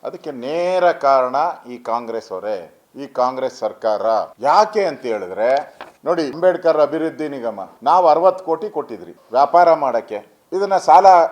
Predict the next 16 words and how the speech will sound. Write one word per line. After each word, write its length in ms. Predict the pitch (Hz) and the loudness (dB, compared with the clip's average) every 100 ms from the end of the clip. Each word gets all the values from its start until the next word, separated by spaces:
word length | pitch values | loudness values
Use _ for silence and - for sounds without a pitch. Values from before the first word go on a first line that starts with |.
| - _ _ _ | -4 _ _ _
ಕೊಡ್ತಾ 280 | 139 131 131 | -8 -2 -2
ಇದ್ರಿ 260 | 113 90 87 _ _ | -2 -6 -20 _ _
ನೀವು, 220 | 165 208 | -6 0
ಅದರಲ್ಲಿ 440 | 190 180 196 202 247 240 | 2 2 0 0 -2 -2
ಇಪ್ಪತ್ತು 480 | 160 175 - 208 175 | -10 -2 2 2 2
ಕೋಟಿ 280 | - 151 202 | -4 -4 -4
ಕಡಿಮೆ 340 | 208 120 117 | -8 -8 -8
ಮಾಡಿದ್ದೀರಾ. 460 | 110 87 82 80 78 _ _ | -10 -12 -16 -20 -20 _ _
ಸ್ವಯಂ 320 | - 185 214 214 | 2 4 4 0
ಉದ್ಯೋಗ 340 | 170 196 196 | -2 2 4
ಯೋಜನೆಯಲ್ಲಿ 880 | 180 160 156 151 139 117 - - _ | 6 4 2 -2 -4 -8 -10 -18 _
ಅಂಬೇಡ್ಕರ್ 520 | 131 160 170 135 123 - - _ _ | -4 0 0 0 -2 -2 -16 _ _
ನಾವು 180 | - 190 | 0 0
ನೂರು 240 | 180 208 - | 0 -2 0
ಕೋಟಿ 280 | 196 190 | -2 -2
ಕೊಟ್ಟಿದ್ರಿ, 480 | 196 160 120 95 95 | -4 -6 -8 -14 -16